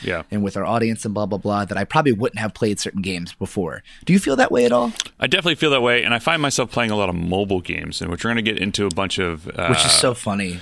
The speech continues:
Speaker 1: 'cause a bunch of mobile games came out recently. Like, there's a new Command and Conquer that came out, which is really good.
Speaker 2: No.
Speaker 1: Yeah. It's really
Speaker 2: Uh,
Speaker 1: good.
Speaker 2: that's hilarious because, dude, a week after we talked about, uh, Diablo the first time,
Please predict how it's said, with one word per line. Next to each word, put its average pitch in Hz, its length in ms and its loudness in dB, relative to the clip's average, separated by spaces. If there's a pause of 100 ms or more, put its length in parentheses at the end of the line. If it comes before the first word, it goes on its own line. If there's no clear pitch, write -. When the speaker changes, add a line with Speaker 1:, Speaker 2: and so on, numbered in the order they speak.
(160)
Speaker 1:
'cause 98 140 0
a 95 60 -2
bunch 151 300 2
of 170 80 2
mobile 123 320 2
games 101 300 -2
came 85 280 -6
out 95 200 -2
recently. 82 500 -6
Like, 82 220 -10
there's - 180 -6
a 92 60 -2
new 104 220 0
Command 95 320 0
and 92 80 -4
Conquer 90 360 -2
that 117 140 -2
came 123 160 -2
out, 127 140 -2
which - 140 -2
is 82 200 -4
really 92 340 2
good. 92 300 2
Speaker 2:
No. 110 580 2 (240)
Speaker 1:
Yeah. 92 380 -2 (400)
It's 98 180 -2
really 104 280 4
Speaker 2:
Uh, 117 580 6
Speaker 1:
good. 104 120 -8 (440)
Speaker 2:
that's 147 200 4
hilarious 151 420 6
because, 139 280 4 (120)
dude, 175 220 8
a 117 60 4
week 123 400 2
after 170 300 0
we 220 160 6
talked 156 260 2
about, 127 260 2 (200)
uh, 104 200 0
Diablo 92 600 -4
the 107 100 -8
first 101 240 -4
time, 87 260 -8